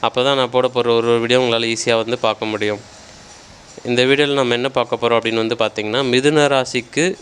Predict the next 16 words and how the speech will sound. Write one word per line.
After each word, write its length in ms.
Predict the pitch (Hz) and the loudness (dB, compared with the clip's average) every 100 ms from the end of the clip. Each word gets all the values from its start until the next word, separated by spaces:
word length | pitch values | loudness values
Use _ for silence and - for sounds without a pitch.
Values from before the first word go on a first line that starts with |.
| - | -8
இந்த 160 | 117 117 | -2 0
குரு 200 | 123 143 | 0 0
பெயர்ச்சி 420 | 139 120 - 135 | 0 0 -2 -2
எப்படி 280 | 113 - 123 | -2 -2 -2
இருக்கும் 280 | 117 123 | -2 -2
அப்படின்றத 300 | 113 113 110 | -2 -2 -2
பத்தி 180 | 110 110 | -2 -4
பார்க்க 360 | - 110 110 110 | -2 -2 -2 -2
போறோம். 200 | 113 185 - - - - - - - | -2 -4 -12 -20 -20 -20 -20 -20 -4
லாபஸ்தானத்தில், 1040 | 117 123 156 165 - 143 135 131 123 107 | 0 2 2 -2 -2 -2 -2 -2 -4 -4
இது 140 | 117 127 | -4 -2
நாள் 220 | 131 131 | 0 0
வரையில் 480 | 123 139 160 151 123 | 0 0 0 0 2
லாபஸ்தானத்தில் 840 | 127 147 143 139 131 127 135 127 | 0 0 -4 -2 0 -2 -2 -2
இருந்த 480 | 120 123 123 165 196 - 113 | -2 -2 0 0 -2 -12 -8
குருவானவர் 720 | 123 135 135 123 117 113 160 | 0 2 4 2 0 2 0